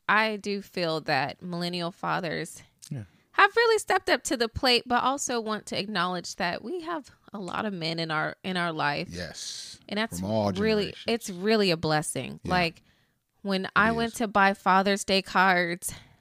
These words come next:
Speaker 1: I got, like, seven or eight cards.
Speaker 2: <laughs> Right.
Speaker 1: And I'm like, "Okay, this is a lot of money for cards, but
Speaker 2: Yeah.
Speaker 1: I am so blessed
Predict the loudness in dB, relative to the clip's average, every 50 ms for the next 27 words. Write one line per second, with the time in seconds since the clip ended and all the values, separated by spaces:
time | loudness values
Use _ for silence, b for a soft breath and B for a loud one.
0 | B _ -6 -6 -4 -2 -2 -2 -2 0 0 -2 -2 -4 -6 -4 -2 -2 0 0
1 | -2 -4 -6 -6 -6 -6 -4 -2 -4 -4 -2 -2 -2 0 0 0 0 -2 0 -2
2 | -2 -2 -2 -4 -6 -6 -6 -6 -6 -6 -6 -6 -6 _ _ -8 -8 -8 B B
3 | B B B B B B 0 4 6 6 6 4 2 2 2 4 6 6 6 4
4 | 4 2 4 6 6 6 6 2 -4 -6 _ 0 0 0 0 0 2 2 4 4
5 | 2 0 -2 -6 -12 _ _ -8 -6 -6 -4 -2 -2 0 2 4 4 4 4 2
6 | 0 -2 -2 -2 -2 -4 -6 -8 -8 -6 -4 0 2 2 2 2 -2 -4 -8 -12
7 | -8 _ -4 -2 0 2 4 4 4 4 2 0 -2 -4 0 4 6 6 6 4
8 | 2 0 2 2 4 4 2 2 0 -2 -6 -8 -10 -12